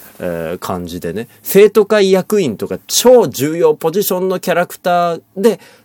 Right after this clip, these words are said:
たまに、たまに膝が隠れてるぐらいです。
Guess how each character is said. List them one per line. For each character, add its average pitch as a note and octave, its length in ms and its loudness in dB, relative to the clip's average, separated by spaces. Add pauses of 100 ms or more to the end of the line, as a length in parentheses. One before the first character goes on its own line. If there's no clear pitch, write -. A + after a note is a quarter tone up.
(420)
た A3 200 0
ま C#4 220 -2
に、 C4+ 260 -4 (720)
た F3 160 -2
ま G3+ 200 -2
に G#3 240 -2
膝 A#2+ 400 -2
が D3 180 -4
隠 G2+ 220 -10
れ F2+ 100 -8
て G2 120 -8
る G#2+ 100 -8
ぐ G2+ 100 -10
ら D#2+ 100 -12
い - 80 -20
で - 100 -20
す。 - 140 -20